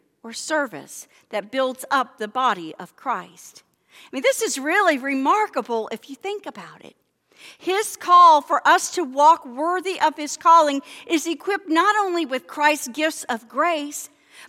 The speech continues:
but also with his gift of leaders that he has specifically gifted.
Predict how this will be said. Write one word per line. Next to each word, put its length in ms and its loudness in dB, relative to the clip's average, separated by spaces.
but 240 0
also 460 6
with 180 -4
his 220 -2
gift 420 -2
of 160 0
leaders 580 -2
that 180 2
he 240 -4
has 200 2
specifically 760 -6
gifted. 640 -8